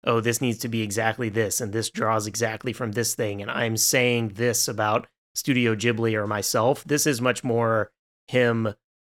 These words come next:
painting with some pretty broad strokes. So there definitely is the, like, yes, he's drawing on himself and he's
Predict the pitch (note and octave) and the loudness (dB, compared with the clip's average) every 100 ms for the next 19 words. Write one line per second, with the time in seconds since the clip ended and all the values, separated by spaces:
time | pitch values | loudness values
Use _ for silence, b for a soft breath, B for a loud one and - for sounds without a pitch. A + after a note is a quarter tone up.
0 | _ - G3 G3 E3 C#3+ C3 - B2+ G2 | _ -2 4 6 6 4 0 0 -4 -2
1 | A2 G#2 G#2+ - - A#2+ G#2 C#3 E3+ - | -2 0 0 -2 -6 -2 2 2 2 0
2 | C3 B2+ B2+ B2 B2+ A2 G#2+ G#2+ B2 A#2 | 2 4 2 2 0 0 -2 -2 0 2
3 | A#2+ A#2+ - _ _ _ _ - - - | 4 2 -4 _ _ _ _ -20 -16 0
4 | B2 A#2 - A#2+ A#2 A#2+ A#2 A2+ G#2+ G2+ | 4 4 2 0 4 4 4 2 0 -2
5 | A2 - B2+ A2 G#2+ B2+ G#2 A2+ G2+ | -4 0 2 2 0 -2 -2 -4 -4